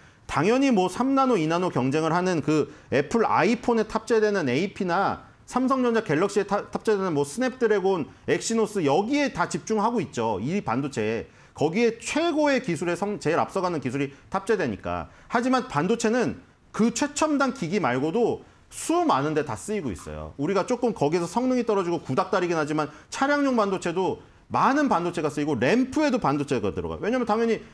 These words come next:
램프도 그 성능을, 기능을 왔다, 그 제어할 수 있는 반도체가 탑재되어야 되-, 되어야 되잖아요. 모바일의 에이피보다는 성능이 훨씬 떨어지죠, 당연히. 근데 어쨌든 여기에 반도체도 모자라갖고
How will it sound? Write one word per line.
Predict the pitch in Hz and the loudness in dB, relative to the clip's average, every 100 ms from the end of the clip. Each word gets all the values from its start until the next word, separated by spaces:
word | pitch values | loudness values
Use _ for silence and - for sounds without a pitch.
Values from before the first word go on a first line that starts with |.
| - | -12
램프도 | - 165 240 226 285 233 233 170 | 0 2 2 0 -2 2 2 2
그 | - 214 | 0 0
성능을, | - 294 294 277 254 240 120 - | 0 0 2 2 2 2 0 -4
기능을 | - 196 240 233 | -4 0 2 2
왔다, | 185 131 135 233 202 - | 2 0 2 -2 -2 -6
그 | - | -8
제어할 | 139 160 240 247 | 0 2 4 2
수 | 233 226 | 0 0
있는 | 202 190 - - | 0 -4 -8 -6
반도체가 | - 156 226 233 214 | -2 0 0 -2 -2
탑재되어야 | 262 - 311 277 247 | -6 -2 -2 2 2
되-, | 190 160 - - | 2 -2 -6 -4
되어야 | 131 175 170 | 0 2 2
되잖아요. | 123 98 95 95 165 92 - - - | 0 -2 -2 -2 -4 -4 -10 -20 -4
모바일의 | 143 170 262 269 170 | 0 2 2 4 2
에이피보다는 | 190 208 247 233 | 2 0 0 0
성능이 | 202 254 269 | 0 -2 0
훨씬 | 247 240 233 | 0 -2 -2
떨어지죠, | 233 254 214 | 0 0 0
당연히. | 143 120 120 95 90 80 - - - | -2 -2 -4 -4 -8 -12 -18 -20 -18
근데 | - 208 | -4 2
어쨌든 | 226 - 269 262 208 | 2 2 0 0 2
여기에 | 147 190 262 | 2 2 0
반도체도 | 202 180 202 214 185 | 0 0 0 0 0
모자라갖고 | 113 131 151 220 202 156 127 220 220 120 | -2 0 0 2 2 2 0 2 2 0